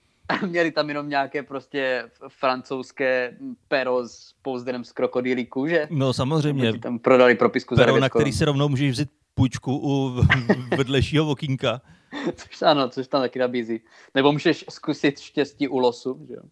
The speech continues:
Speaker 2: <laughs> Nebo tak.
Speaker 1: A vyděláš třeba na dvě, na ty pera.
Speaker 2: Tak to mně přišla jako velká absurdita.
Speaker 1: A jak ti to zdůvodnila, nebo co ti řekla? Jako většinou tam je na těch,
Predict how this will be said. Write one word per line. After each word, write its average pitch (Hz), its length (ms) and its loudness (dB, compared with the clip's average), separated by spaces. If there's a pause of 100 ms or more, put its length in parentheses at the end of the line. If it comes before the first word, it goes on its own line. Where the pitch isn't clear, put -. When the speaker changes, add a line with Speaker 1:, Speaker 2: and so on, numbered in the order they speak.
(160)
Speaker 2:
<laughs> 131 240 -4
Nebo 131 280 4
tak. 98 380 -6 (400)
Speaker 1:
A 123 80 -8
vyděláš 123 340 6
třeba 120 160 -2
na 110 120 -2
dvě, 117 260 -6
na 120 100 -20
ty 120 140 -18
pera. - 160 -18
Speaker 2:
Tak 120 160 -4
to 135 80 -8
mně 123 140 -4
přišla 123 240 -8
jako 131 140 -6
velká 117 420 -4 (200)
absurdita. 107 720 -6 (680)
Speaker 1:
A 127 60 2
jak 120 120 2
ti 123 100 -16
to 143 140 0
zdůvodnila, 147 560 0
nebo 127 180 -6
co 123 120 -16
ti 131 140 -8
řekla? 127 460 -8
Jako 123 140 -4
většinou 147 300 -2
tam 160 160 -2
je 151 80 0
na 143 160 -6
těch, - 280 -6